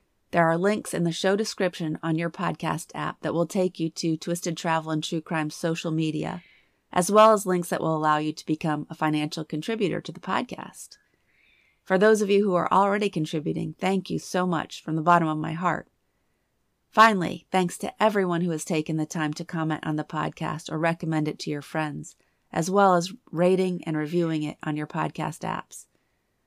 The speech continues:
I really can't thank you enough because honestly, I struggle finding time to promote the podcast myself.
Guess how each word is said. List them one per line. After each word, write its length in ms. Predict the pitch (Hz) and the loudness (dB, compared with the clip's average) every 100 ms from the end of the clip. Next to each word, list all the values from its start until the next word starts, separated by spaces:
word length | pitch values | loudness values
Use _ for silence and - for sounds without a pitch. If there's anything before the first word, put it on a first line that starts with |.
| _ | _
I 100 | - | -2
really 400 | 160 165 208 196 | 0 4 6 4
can't 260 | 180 175 - | 4 0 0
thank 240 | 160 156 | -2 -2
you 100 | 160 | -2
enough 300 | 156 151 147 | -2 -2 -2
because 260 | 151 151 156 | -6 -6 -4
honestly, 640 | 165 180 202 - 196 196 | 0 0 0 -2 -4 -4
I 140 | - 175 | -4 -6
struggle 480 | - - 175 151 147 | -4 2 2 2 -4
finding 400 | - 160 156 160 | -4 -2 -2 -2
time 240 | 165 151 | -2 -4
to 80 | 151 | -4
promote 340 | 175 160 156 | -4 -2 -2
the 60 | - | -4
podcast 500 | 165 156 165 160 - | -6 -4 -4 -8 -6
myself. 560 | 160 151 170 170 170 | -8 -6 -4 -4 -8